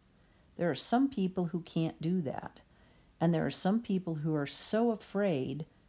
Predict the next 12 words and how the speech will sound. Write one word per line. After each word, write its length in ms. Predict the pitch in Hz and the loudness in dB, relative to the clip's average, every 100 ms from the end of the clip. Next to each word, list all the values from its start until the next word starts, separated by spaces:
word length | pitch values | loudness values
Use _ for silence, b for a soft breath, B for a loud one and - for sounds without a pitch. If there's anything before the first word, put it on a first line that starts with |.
| - | -4
that 240 | 175 170 | -4 0
you 60 | 170 | 2
might 320 | 165 175 - | 2 2 0
find 320 | - 190 175 | -2 0 2
out 200 | 170 165 | 0 -4
who 200 | 156 170 | 0 0
they 140 | 160 151 | 2 0
really 420 | 143 185 190 165 | 0 2 2 -2
are, 420 | 170 208 131 - - - | -2 0 0 -4 -10 -6
whatever 480 | 135 143 143 143 | 2 4 4 2
that 320 | 139 139 185 - | 2 2 2 2
means. 480 | 131 131 170 180 | 2 2 2 -2